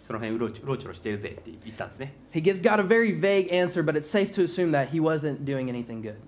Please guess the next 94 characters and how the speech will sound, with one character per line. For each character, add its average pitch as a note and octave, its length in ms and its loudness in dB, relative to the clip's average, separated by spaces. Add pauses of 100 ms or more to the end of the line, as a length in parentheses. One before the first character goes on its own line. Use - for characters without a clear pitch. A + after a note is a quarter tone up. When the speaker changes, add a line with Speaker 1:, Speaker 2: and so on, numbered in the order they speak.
(160)
Speaker 1:
ね、 B2+ 120 -2
ま B2+ 120 2
あ、 - 20 2
そ B2 80 -6
の、 A2+ 380 -2 (100)
ち - 60 -10
ょ - 20 -6
っ A2 40 -14
と G2 100 -10
う F#2 120 -10
ろ C#3+ 120 -2
ち B2+ 60 -8
ょ - 20 -4
ろ G2 80 -4
し - 20 -12
て - 80 -4
る A2+ 80 0
ぜ A#2 120 -2
っ - 20 -2
て - 100 -10
い G2 60 -6
う - 20 -4
よ C#3+ 80 -2
く - 80 -4
わ G#2 100 4
か B2 120 0
ん A#2+ 80 -2
な G2 80 -4
い、 F2+ 160 -8
あ F#2+ 100 -8
の、 F2 460 -10
返 G#2 260 -8
事 A2+ 80 -8
だ A#2+ 80 -2
っ A#2 60 -8
た A2 80 -8
ん A#2 60 -6
で C#3+ 80 -6
す C#3+ 60 -14
け D#3+ 60 -10
れ E3 80 -4
ど F#3 80 -2
も、 G#3+ 160 2
ま C3 100 2
あ、 - 20 4
要 E3+ 120 4
は、 G#2+ 220 0 (160)
な B2 80 -4
ん - 40 -4
か、 - 60 -12 (100)
い A2+ 60 -8
ろ B2+ 100 0
ん B2 60 0
な A#2+ 120 0
と A#2+ 100 -12
こ B2+ 60 0
ろ A#2 60 2
に G#2+ 120 -6
ね、 G#2 240 -10
悪 A2+ 180 2
い A#2+ 60 0
こ A2+ 80 -10
と F#2+ 80 -10
を - 20 -16
し - 80 -16
て - 60 -18
た - 80 -14
っ - 40 -20
て - 120 -16
い A#2+ 100 -16
う - 20 -16
意 F2+ 60 -16
味 - 60 -18
で - 80 -20
す。 - 180 -20 (280)
Speaker 2:
God G#3+ 260 6
then B3 160 6
does A#3 140 6
something G3 460 4
that E3+ 180 2
to G3+ 100 2
me A#3+ 500 4 (200)
can G3 100 2
either G#3 220 8
sound G3 260 2
super D4 320 2
scary G3+ 540 4
or F3 100 4
something G3 380 2
that E3+ 180 4
sounds E3+ 240 2
of C#3 80 -4
high D3 180 2
praise. B2+ 480 -2